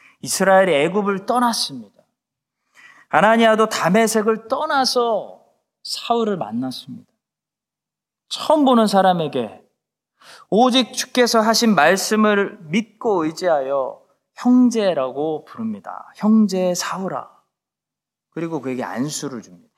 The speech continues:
그리고 자기가 안수를 줄 때 이 사람에게 성령께서 세례를 주실 거라는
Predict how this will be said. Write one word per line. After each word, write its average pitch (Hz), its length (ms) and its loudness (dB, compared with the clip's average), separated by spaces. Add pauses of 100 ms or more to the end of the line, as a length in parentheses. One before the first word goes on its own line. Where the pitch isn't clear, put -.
(1400)
그리고 202 200 0
자기가 196 380 2
안수를 202 400 0
줄 185 180 -4
때 202 140 0
이 214 240 0
사람에게 202 640 0
성령께서 247 840 -2
세례를 294 600 -4
주실 190 300 -12
거라는 160 760 -6